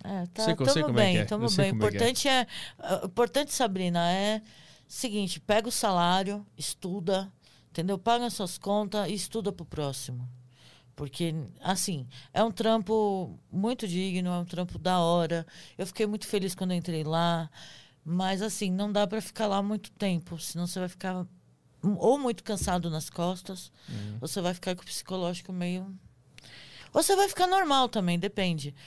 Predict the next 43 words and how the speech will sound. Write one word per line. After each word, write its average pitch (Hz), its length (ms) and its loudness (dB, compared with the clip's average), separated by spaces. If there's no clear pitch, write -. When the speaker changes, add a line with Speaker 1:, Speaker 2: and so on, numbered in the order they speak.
Speaker 1:
É 202 80 0
que - 60 -14
cada 247 220 2
um 247 40 2
é 254 40 0
cada 262 280 0
um. 214 200 0
Eu 202 140 2
acho 214 180 0
que - 60 -6
eu 233 60 -2
vou 220 100 -2
ficar - 160 -6
afetada 220 480 -2
nas 247 240 -6
costas. - 580 -6
Então, 190 280 -2
eu 160 100 2
acho 190 200 0
que - 60 -18
foi 170 120 -2
por - 80 -8
conta 180 300 -4
disso 180 240 -6
também 165 320 -4
que - 80 -10
eu 160 60 -6
fui 156 180 -8
pra, 147 480 -4
pra 147 160 -4
outro 143 180 -6
setor. 185 540 -2
Então, 190 200 4
assim, 190 380 0
é, 170 220 0
é 196 60 2
focar 233 360 0
em 302 120 -2
outro, 214 340 2
porque 202 240 -6
concurseiro 247 640 0
é 320 80 2
isso. 185 440 -2